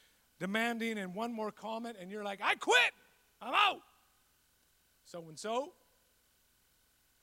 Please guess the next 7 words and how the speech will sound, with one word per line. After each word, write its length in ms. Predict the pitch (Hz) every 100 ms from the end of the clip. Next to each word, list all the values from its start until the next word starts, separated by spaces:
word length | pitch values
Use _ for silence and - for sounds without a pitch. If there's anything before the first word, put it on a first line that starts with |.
| _ _ _ _ _ _ _ _ _ _ _ _ _ -
You're 120 | 127
making 320 | 185 226 240
up 160 | 220 175
ground 300 | 208 220 220
financially, 560 | 208 214 226 - 226
and 100 | 208
then 200 | 208 185